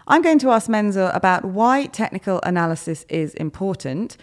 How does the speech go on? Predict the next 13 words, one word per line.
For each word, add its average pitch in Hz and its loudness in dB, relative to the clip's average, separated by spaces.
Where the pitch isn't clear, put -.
the 220 0
basics - 2
of 190 -4
how 190 -2
it 185 0
works, 139 -2
and 226 0
how 294 -2
it - -8
differs 165 -2
to 196 -8
fundamental 208 0
analysis. - -6